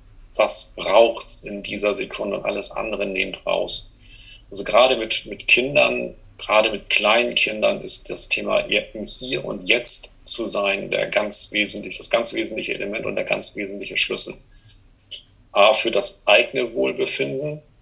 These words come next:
weil ich krieg so ein Stück Kontrolle über die Situation zurück und nicht über alles das, was noch links und rechts nebenan alles sein könnte, sondern ich bin in der Situation.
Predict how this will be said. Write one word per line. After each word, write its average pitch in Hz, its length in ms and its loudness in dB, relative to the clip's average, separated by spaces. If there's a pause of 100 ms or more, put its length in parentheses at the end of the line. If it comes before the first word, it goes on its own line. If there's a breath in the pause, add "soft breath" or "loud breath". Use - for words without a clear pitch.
(100)
weil - 160 -4
ich - 120 -2
krieg - 180 -4
so - 120 -4
ein - 60 0
Stück - 340 -2
Kontrolle - 680 4
über 117 360 2
die 107 140 -4
Situation 117 880 0
zurück 143 380 -2
und 113 100 -6
nicht 107 140 -6
über 101 160 4
alles 107 220 2
das, 120 120 4
was 113 140 0
noch 104 100 -2
links 107 200 -4
und - 80 -8
rechts - 240 4
nebenan 101 420 -4
alles 92 180 2
sein 95 240 -2
könnte, - 540 -2
sondern 104 260 -2
ich - 120 -10
bin 104 120 -6
in 101 120 -8
der 95 100 -12
Situation. 95 720 -8